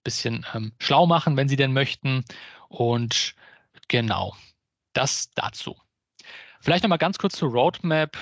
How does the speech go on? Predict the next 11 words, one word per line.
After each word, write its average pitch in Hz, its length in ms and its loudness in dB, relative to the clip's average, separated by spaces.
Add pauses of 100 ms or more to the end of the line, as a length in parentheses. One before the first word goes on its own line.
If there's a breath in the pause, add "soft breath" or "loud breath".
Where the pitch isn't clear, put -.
Ähm, 127 360 0
wir 123 140 0
arbeiten 139 420 0
jetzt - 260 -2
intensiv 151 480 -4
daran, 127 320 0
auch 127 160 -6
die 117 400 -12
Datasphere 160 680 -2
zu - 220 -6
unterstützen. 147 840 -2